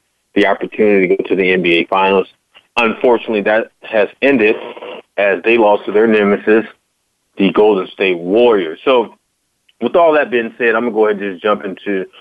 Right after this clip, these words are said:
the X F L talk. And, uh, again, the X F L, if you remember, way back when,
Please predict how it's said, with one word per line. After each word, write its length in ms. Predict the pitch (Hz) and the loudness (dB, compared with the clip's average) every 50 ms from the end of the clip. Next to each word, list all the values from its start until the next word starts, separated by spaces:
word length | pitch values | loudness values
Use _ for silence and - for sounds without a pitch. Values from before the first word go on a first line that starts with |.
| - - _ _ | -20 -20 _ _
the 100 | - 107 | -2 0
X 140 | 101 101 - - | 0 0 -2 -4
F 160 | 95 82 - | -4 0 0
L 160 | 101 95 90 | 2 2 0
talk. 420 | - - 101 92 90 92 - - _ _ _ - | 0 -2 0 0 0 -2 -4 -10 _ _ _ -6
And, 240 | 92 95 92 90 | -2 -2 -2 -2
uh, 140 | 87 85 - - | -2 -4 -2 -2
again, 420 | 107 104 98 120 123 120 107 95 | -2 0 0 0 0 0 0 0
the 120 | 95 110 104 - | -2 -4 -2 -2
X 180 | 131 143 139 - | -4 -4 -2 -2
F 200 | - 135 120 - - | -2 -2 -2 0 0
L, 180 | 127 127 131 131 | 0 2 2 2
if 140 | 120 - 113 | 0 -2 -4
you 60 | 113 | -2
remember, 680 | 113 113 107 113 127 139 147 156 156 156 151 151 - _ _ _ _ _ _ _ _ _ _ _ _ _ _ _ _ _ _ - | -2 0 0 2 2 2 2 2 2 2 0 -2 -6 _ _ _ _ _ _ _ _ _ _ _ _ _ _ _ _ _ _ 0
way 160 | - 208 240 | 0 0 2
back 280 | 190 156 139 120 117 - | 2 2 0 0 0 -2
when, 380 | 117 120 120 135 175 185 180 | 0 0 2 2 0 -2 -4